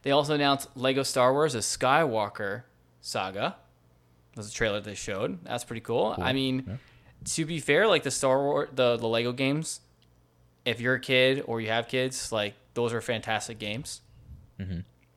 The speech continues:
Speaker 1: Uh, would you consider picking up something like that for Mav?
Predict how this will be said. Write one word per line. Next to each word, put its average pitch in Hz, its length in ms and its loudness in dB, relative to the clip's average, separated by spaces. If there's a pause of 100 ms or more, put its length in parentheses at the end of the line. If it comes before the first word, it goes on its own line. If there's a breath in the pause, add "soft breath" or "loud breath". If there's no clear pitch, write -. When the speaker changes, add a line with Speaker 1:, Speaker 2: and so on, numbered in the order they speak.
(320)
Speaker 1:
Uh, 104 380 -2
would 113 220 -6
you 113 100 -6
consider 113 500 -6 (160)
picking 123 220 -8
up - 160 -6
something 110 280 -10
like 110 140 -8
that 107 160 -6
for 101 120 -10
Mav? 127 460 -2